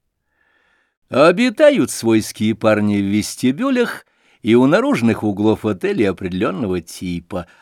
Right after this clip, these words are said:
а также по соответствующим ресторанам и кафе. Среди них есть мужчины различного роста и телосложения, от самых щуплых до самых дюжих,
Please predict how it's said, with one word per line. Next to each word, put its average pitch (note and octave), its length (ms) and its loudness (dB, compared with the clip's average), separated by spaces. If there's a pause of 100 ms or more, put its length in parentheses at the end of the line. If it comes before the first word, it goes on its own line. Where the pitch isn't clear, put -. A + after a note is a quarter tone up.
(100)
а F2 180 -4
также G3 420 -4
по G2+ 160 -4
соответствующим G2+ 1040 -6
ресторанам G2 640 -4
и - 40 -10
кафе. D2+ 680 -16 (560)
Среди D3+ 460 -4
них B3+ 240 -2
есть G#3+ 400 -6
мужчины G#3+ 560 -4
различного B2 760 -2
роста G3 640 -2 (240)
и F2+ 100 -6
телосложения, A2+ 1200 -2 (240)
от G2+ 220 -2
самых G#2+ 420 0
щуплых G2+ 760 -2
до F#2 120 -4
самых F2+ 460 -6
дюжих, C#3+ 600 -4